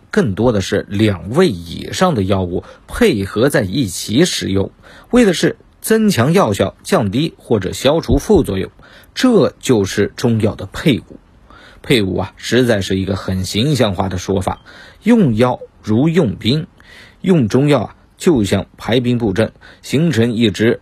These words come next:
配备精良的队伍，这样才能打败病魔这个敌人。清代名医徐大春还专门写过一篇《用药如用兵论》。确实啊，治病和用兵是一样的道理。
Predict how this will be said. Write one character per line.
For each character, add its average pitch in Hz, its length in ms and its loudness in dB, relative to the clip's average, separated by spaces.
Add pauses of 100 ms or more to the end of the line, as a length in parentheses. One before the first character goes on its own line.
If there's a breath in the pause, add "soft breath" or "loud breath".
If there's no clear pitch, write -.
配 104 340 0
备 98 220 0
精 135 260 -2
良 110 160 2
的 120 80 2
队 104 220 2
伍， - 180 -8 (320 loud breath)
这 226 140 2
样 170 240 0 (160 loud breath)
才 156 180 0
能 160 180 2
打 - 320 -6
败 131 200 2
病 113 340 0
魔 107 320 0
这 110 180 0
个 98 120 0
敌 95 140 -2
人。 98 240 0 (420 soft breath)
清 117 240 0
代 113 120 2
名 98 180 0
医 131 280 0 (340)
徐 147 360 2
大 107 180 -2
春 175 380 -2 (120)
还 104 260 0
专 135 340 2
门 120 180 0
写 95 240 -4
过 98 140 2
一 101 100 -2
篇 107 240 0 (360 loud breath)
《用 131 440 0
药 107 400 0
如 123 320 2
用 120 300 0
兵 151 240 0
论》。 165 140 4 (600 soft breath)
确 107 240 0
实 98 160 -2
啊， 104 160 -2 (240)
治 139 240 0
病 113 340 0
和 107 360 -2
用 139 500 2
兵 165 320 0
是 98 220 -4
一 92 80 -6
样 147 240 2
的 92 100 -6
道 92 200 -6
理。 - 160 -12